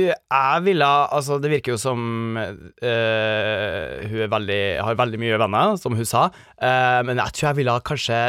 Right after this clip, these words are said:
tatt til meg en av guttene.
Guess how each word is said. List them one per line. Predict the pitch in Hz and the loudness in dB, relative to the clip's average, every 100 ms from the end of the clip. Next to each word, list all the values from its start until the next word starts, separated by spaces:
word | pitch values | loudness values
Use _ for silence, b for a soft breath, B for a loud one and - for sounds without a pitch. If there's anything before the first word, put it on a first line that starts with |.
| - | -2
tatt | - - - - | -8 -8 -10 -10
til | 110 95 | -6 -2
meg | 101 117 - _ - | 0 -2 -4 _ 2
en | 180 175 160 120 110 104 - _ 131 | 4 4 2 2 -2 -6 -12 _ 2
av | 127 127 | 2 0
guttene. | 117 113 113 107 | 0 0 0 -2